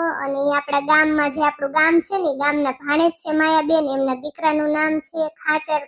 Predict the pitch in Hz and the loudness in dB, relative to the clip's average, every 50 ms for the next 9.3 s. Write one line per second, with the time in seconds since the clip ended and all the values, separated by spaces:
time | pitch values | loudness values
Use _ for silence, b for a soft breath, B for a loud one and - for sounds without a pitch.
0 | _ - 302 311 - - 330 311 - 311 302 294 294 269 302 311 302 294 302 302 | _ -4 -4 -4 -4 -6 -10 -6 0 2 4 4 4 2 2 2 2 2 0 -2
1 | - _ _ _ _ _ _ _ _ _ _ _ _ - 311 339 359 381 370 381 | -6 _ _ _ _ _ _ _ _ _ _ _ _ 2 4 6 8 8 8 6
2 | 370 370 - 381 392 415 392 - 403 403 392 381 381 - 381 381 440 453 - - | 4 4 4 6 6 6 4 2 0 2 2 0 0 2 2 4 4 2 2 2
3 | 392 339 311 - 349 349 359 349 339 - 339 349 339 - 339 320 - 330 330 330 | -2 -2 0 0 2 2 2 2 0 0 0 0 0 0 -2 -2 0 2 2 2
4 | 311 285 294 320 269 262 302 370 381 381 349 330 311 311 320 320 320 320 294 302 | 2 2 0 -2 0 4 6 8 8 8 6 6 4 2 2 2 0 0 0 -2
5 | 320 277 294 311 320 302 330 349 349 339 - 349 339 302 269 269 285 277 262 349 | -2 -2 -2 -2 -2 -2 -2 -2 -2 -2 -4 -8 -8 -8 -6 -6 -6 -4 -2 0
6 | 339 320 311 311 302 302 302 311 311 302 302 302 311 311 - - 269 262 262 277 | 0 2 2 0 0 0 0 0 0 0 0 -2 -2 -4 -12 -12 -8 -4 -2 0
7 | 302 311 302 294 294 294 277 277 294 311 320 302 294 302 294 285 269 277 285 294 | 0 2 2 0 0 2 2 2 2 2 2 2 2 0 0 0 -4 -4 -4 -2
8 | 277 254 254 269 277 294 302 294 277 285 285 277 277 262 254 254 254 269 294 294 | -2 -4 -2 -2 0 0 0 0 -2 -2 -2 -2 -2 -4 -6 -8 -6 -6 -8 -8
9 | - 269 262 262 - 254 | -8 -12 -12 -10 -8 -10